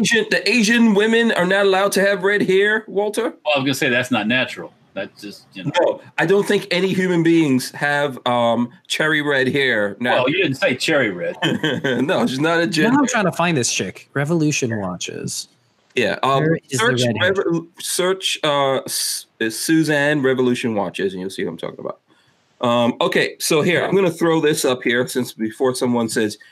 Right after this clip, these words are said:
Speaker 1: "You people are not even talking about guns, you bastards."
Speaker 3: <laughs>
Speaker 1: Um, I'm gonna throw up this link that I saw in regards to the, the bump stock ban.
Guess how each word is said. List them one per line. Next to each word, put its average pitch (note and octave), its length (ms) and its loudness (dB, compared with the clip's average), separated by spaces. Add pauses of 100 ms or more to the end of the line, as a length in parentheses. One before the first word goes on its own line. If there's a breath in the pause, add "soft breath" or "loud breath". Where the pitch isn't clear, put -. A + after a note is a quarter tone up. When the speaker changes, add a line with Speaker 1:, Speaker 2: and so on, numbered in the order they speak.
(140 loud breath)
Speaker 1:
"You A#2 120 2
people B2+ 260 0
are G2+ 120 2
not A2 160 0
even A2 220 0
talking G#2+ 280 -2
about F#2+ 260 -2
guns, G#2+ 280 0
you F#2+ 100 0
bastards." F#2 760 -2
Speaker 3:
<laughs> - 60 -2 (1600 loud breath)
Speaker 1:
Um, G2+ 340 2
I'm B2 80 4
gonna C#3 140 2
throw C3+ 260 2
up B2+ 100 -4
this C3+ 240 2
link A#2+ 260 0
that A2+ 120 0
I G#2 80 2
saw A2 280 0
in G#2 140 0
regards G#2 480 0
to - 80 -4
the, F#2+ 180 -4 (540)
the G2 240 0
bump G#2+ 260 -2
stock F#2+ 280 -2
ban. F#2+ 380 -2